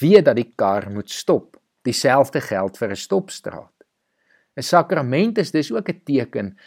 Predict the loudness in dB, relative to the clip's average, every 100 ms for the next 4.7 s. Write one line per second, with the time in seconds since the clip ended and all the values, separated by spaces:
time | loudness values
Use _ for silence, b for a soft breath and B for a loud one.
0 | b 4 4 2 -4 -2 -4 -2 -4 -6
1 | -4 -4 -4 -4 -4 -6 -14 _ _ _
2 | _ _ _ _ _ _ _ 0 4 6
3 | 8 6 2 -4 -4 -6 0 2 2 2
4 | -6 -4 -4 -4 -8 -16